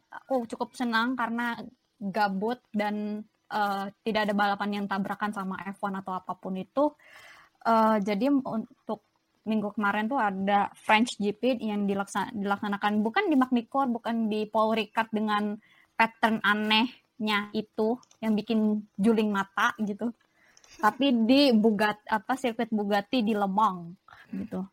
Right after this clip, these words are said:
Ini sirkuitnya yang dipa-, eh, bukan sirkuit yang dipa-, pakai buat twenty-four hour Le Mans ya, tapi ini,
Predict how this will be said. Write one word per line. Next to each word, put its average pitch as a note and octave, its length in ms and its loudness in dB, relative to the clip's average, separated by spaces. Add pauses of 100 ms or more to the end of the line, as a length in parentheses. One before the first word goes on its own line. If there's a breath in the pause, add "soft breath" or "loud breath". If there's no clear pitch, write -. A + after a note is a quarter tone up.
(100)
Ini G#3 160 2
sirkuitnya A3+ 560 0
yang G#3+ 160 2
dipa-, G3 240 -2
eh, G3+ 320 -6 (720 soft breath)
bukan A3 240 0
sirkuit A3 400 -4
yang G#3 240 0
dipa-, G#3+ 320 0 (320)
pakai G#3 240 -6
buat F#3+ 480 0
twenty-four G#3+ 400 0
hour F3+ 80 -2
Le G3+ 160 0
Mans A3 240 0
ya, F#3 80 -6
tapi A#3 320 -4
ini, B3+ 160 2